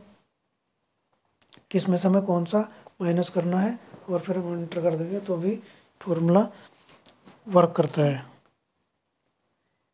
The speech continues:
Data entering। To highlight a series of cells, click the and drag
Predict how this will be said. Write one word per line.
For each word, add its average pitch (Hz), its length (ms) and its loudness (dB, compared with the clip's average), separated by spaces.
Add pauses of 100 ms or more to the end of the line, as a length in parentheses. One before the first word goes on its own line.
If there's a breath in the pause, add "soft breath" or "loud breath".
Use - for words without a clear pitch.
(840)
Data 170 380 6
entering। 160 300 0 (440 loud breath)
To 196 160 4
highlight 196 360 8
a 190 60 6
series 190 420 4 (460 soft breath)
of 175 220 6
cells, 185 280 4
click 190 300 0
the 185 180 6 (460 loud breath)
and 180 240 4
drag 175 160 6